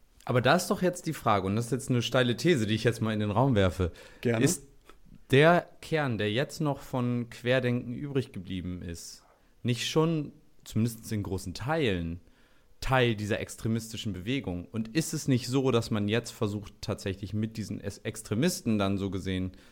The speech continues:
Speaker 1: zu verhandeln? Und jetzt mache ich mal die Gegenposition und sage halt, aus meiner Sicht ergibt es da keinen Sinn, mit diesen Menschen zu reden, da deren Meinung, und das hatten wir vorhin auch einmal ja schon angesprochen, die sind nicht mehr in der Phase, in der ihre Meinung wankelbar ist. Die F-,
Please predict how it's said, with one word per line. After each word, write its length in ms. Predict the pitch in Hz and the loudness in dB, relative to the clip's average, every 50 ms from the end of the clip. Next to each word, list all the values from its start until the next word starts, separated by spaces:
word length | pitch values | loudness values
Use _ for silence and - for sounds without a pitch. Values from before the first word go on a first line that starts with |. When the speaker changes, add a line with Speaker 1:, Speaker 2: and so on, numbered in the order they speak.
| - - | -20 -20
Speaker 1:
zu 120 | - - 107 | -12 -10 -6
verhandeln? 480 | 90 101 87 92 92 92 85 85 87 | -4 -2 -2 0 0 0 0 -2 -2
Und 140 | 87 101 98 | -2 -2 -2
jetzt 240 | 110 - - - - | -2 -2 -4 -8 -4
mache 220 | 117 - 143 131 | 0 0 2 2
ich 80 | 120 107 | 2 0
mal 120 | 120 110 101 | 0 0 0
die 100 | 98 95 | 0 2
Gegenposition 680 | 123 147 170 165 127 123 98 90 87 - - 107 104 101 | 2 2 2 2 0 -2 -2 -4 -6 -6 -4 -2 -2 -2
und 100 | 98 92 | -2 -2
sage 360 | 98 98 98 98 92 98 92 | -2 -2 -2 -2 -2 -4 -2
halt, 260 | 95 92 95 95 - - - - - - - - - - - - - | -2 -4 -4 -6 -8 -14 -20 -20 -20 -20 -20 -20 -20 -20 -20 -2 0
aus 160 | 113 113 - | 2 2 4
meiner 240 | 123 117 117 117 117 | 4 4 6 4 4
Sicht 200 | 98 117 101 - | 4 2 0 0
ergibt 240 | 117 98 101 92 - | -2 -4 -4 -6 -8
es 120 | 98 - | -10 -4
da 140 | - 92 90 | -2 -2 -2
keinen 520 | - - 104 135 175 208 208 180 147 123 104 | -2 -2 0 2 2 4 4 6 4 4 2
Sinn, 380 | 90 95 95 98 107 113 110 - | 2 0 2 2 2 0 0 0
mit 200 | 107 107 104 - | -2 -4 -2 -4
diesen 200 | 113 101 107 104 | -4 -2 -2 -2
Menschen 300 | 104 101 98 95 104 98 | -2 -2 -2 -4 -6 -8
zu 140 | - - 98 | -6 -6 -4
reden, 280 | 92 98 98 104 107 98 | -4 -2 -2 -2 -2 0
da 120 | 101 98 | 0 0
deren 300 | 92 - 120 110 98 104 | 2 2 2 2 4 2
Meinung, 400 | 104 101 117 147 165 151 139 131 | 4 4 4 4 4 4 2 2
und 100 | 107 95 - | 0 -2 -4
das 120 | - - | -4 -4
hatten 140 | 120 - 107 | -4 -4 -4
wir 60 | 95 | -4
vorhin 360 | - - 127 139 170 208 202 - | -4 -2 0 0 0 0 0 -2
auch 160 | - 135 147 | -4 -4 -4
einmal 320 | - - 135 131 131 127 | -4 -2 -2 0 0 0
ja 80 | 120 120 | 0 -2
schon 160 | 117 - 98 | -2 -4 -4
angesprochen, 600 | - 117 117 113 - - - 110 - 113 107 110 - - - - - - | -2 -2 -2 -2 -2 -2 -2 0 0 0 -2 -2 -4 -10 -14 -14 -10 -6
die 60 | - 117 | 0 2
sind 220 | 131 180 202 - | 4 4 2 2
nicht 180 | 175 165 - - | -2 -4 -4 -4
mehr 100 | 131 113 | -2 0
in 60 | 113 | 2
der 100 | 107 107 | 0 0
Phase, 400 | 107 - 131 127 135 151 139 131 | 0 0 2 2 4 4 4 2
in 80 | 117 104 | 0 0
der 120 | 110 107 | 0 0
ihre 200 | 107 110 98 98 | 0 0 0 0
Meinung 640 | 95 95 92 98 117 135 143 147 147 147 147 139 143 - - - - - - - - - _ | 2 2 2 2 2 4 4 4 2 2 0 -2 -4 -10 -18 -20 -20 -20 -20 -20 -20 -18 _
wankelbar 720 | - 107 107 113 143 165 156 147 123 101 85 85 82 - - | -6 0 2 2 2 2 2 2 0 0 0 0 -2 -4 -4
ist. 360 | - 85 - - - - 107 | -6 -8 -8 -10 -12 -8 -8
Die 60 | 107 | -8
F-, 180 | 92 - - | -6 -8 -12